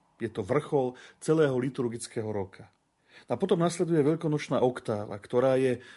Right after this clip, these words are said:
povedal by som, takým praktickým liturgickým prejavom ľudskej skúsenosti s tým, že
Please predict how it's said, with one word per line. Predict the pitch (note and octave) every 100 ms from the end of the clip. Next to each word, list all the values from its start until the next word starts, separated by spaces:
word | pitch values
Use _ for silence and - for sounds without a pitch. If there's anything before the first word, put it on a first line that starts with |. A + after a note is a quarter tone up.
| -
povedal | C#3+ D3+ C#3 C3+
by | C3
som, | C#3 A#2+
takým | C3+ - B2 A2
praktickým | C3 D#3+ E3 D#3+ - - C3 A#2 G#2 -
liturgickým | D3 D#3 C#3 C#3 - - A#2+ G#2+
prejavom | A#2+ D3 C#3+ B2+ A#2+ C3 D3+ - - -
ľudskej | C3 F3+ - - A2
skúsenosti | - D3 D3+ D3+ C3 - -
s | - -
tým, | G#2 G2+ A#2 F#3 A3 - - - - -
že | G#2 B2+ A#2+ A#2